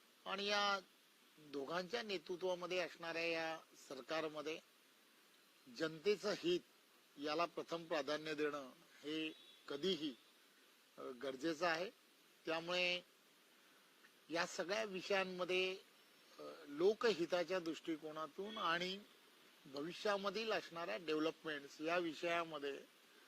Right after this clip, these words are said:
पॉझिटिव्ह मेसेज हा खालीपर्यंत जाणं हे अत्यंत गरजेचं आहे.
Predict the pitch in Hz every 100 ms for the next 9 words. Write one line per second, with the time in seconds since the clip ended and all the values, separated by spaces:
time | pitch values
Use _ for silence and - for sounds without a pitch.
0 | - - - - - - 160 165 143 220
1 | 262 269 220 170 - 196 156 156 175 185
2 | - - - - - 147 165 165 165 160
3 | 175 147 139 147 135 131 - - 151 160
4 | - 160 147 156 127 131 127 151 165 151